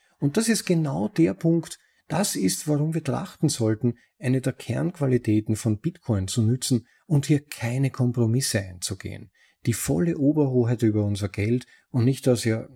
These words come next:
eigentlich fahrlässiger Bequemlichkeit das Risiko ja eigentlich nur in die Zukunft zu verschieben.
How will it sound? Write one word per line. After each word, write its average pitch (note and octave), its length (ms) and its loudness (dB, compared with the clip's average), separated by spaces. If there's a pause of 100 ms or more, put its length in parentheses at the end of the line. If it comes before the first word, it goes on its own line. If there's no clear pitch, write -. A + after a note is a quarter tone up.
eigentlich A2+ 380 -8
fahrlässiger B2+ 720 -2
Bequemlichkeit A2 800 -4 (280)
das C#3+ 200 0
Risiko F3+ 560 0 (160)
ja C#3 160 -2
eigentlich C#3 320 -2
nur C#3+ 160 2
in F#3+ 60 -2
die F#3 100 -4
Zukunft - 560 -4
zu - 80 -10
verschieben. G#2+ 600 -8